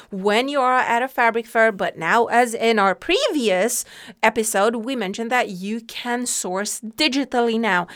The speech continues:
and many new fabric fairs have gone digital.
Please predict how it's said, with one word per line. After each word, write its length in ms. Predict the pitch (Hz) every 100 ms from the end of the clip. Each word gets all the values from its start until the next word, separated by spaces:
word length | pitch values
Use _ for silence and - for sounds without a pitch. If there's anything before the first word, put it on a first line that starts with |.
| - -
and 300 | 202 202 202
many 400 | 214 247 277 269
new 260 | 233 226
fabric 480 | 226 208 185 196 190
fairs 380 | - 165 175 180
have 260 | - 208
gone 240 | - 175 208
digital. 540 | 254 359 339 226 -